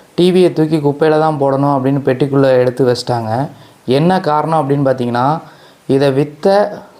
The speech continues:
கடை, அதாவது வலைதள கடைகள் இருக்கு பார்த்தீங்களா, அந்த ரெண்டு கடையுமே என்ன சொல்லிட்டாங்கன்னா, "இதை ஒண்ணுமே பண்ண முடியாது, நாங்க ரிட்டர்ன்லாம் அனுப்ப முடியாது. இந்த டி வியில் ஏதாவது ஃபால்ட்னா மட்டும் சொல்லுங்க,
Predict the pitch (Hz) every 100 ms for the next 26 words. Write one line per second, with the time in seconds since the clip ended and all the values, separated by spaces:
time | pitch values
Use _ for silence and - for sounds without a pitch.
0 | _ 143 151 151 135 139 139 147 180 190
1 | 143 135 151 165 160 143 139 143 139 127
2 | 120 123 123 135 165 135 127 127 143 160
3 | 165 143 143 151 147 151 139 143 135 123
4 | 123 120 131 208 247 - - - - -
5 | 135 147 185 147 143 165 180 143 135 160
6 | 156 135 127 135 127 127 127 131 - 170
7 | 160 151 139 139 135 120 113 117 120 101
8 | - - - - 143 147 147 202 202 175
9 | 151 170 170 - 156 175 202 180 180 156
10 | 151 175 - 147 147 151 202